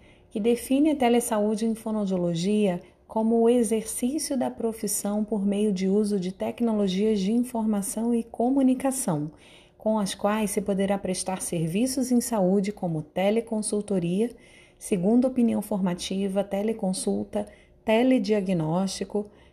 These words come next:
telemonitoramento e teleeducação, visando o aumento da qualidade, equidade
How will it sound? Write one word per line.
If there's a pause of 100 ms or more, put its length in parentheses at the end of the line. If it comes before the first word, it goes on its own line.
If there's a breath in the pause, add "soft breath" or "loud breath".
(120)
telemonitoramento
e
teleeducação,
visando
o
aumento
da
qualidade,
equidade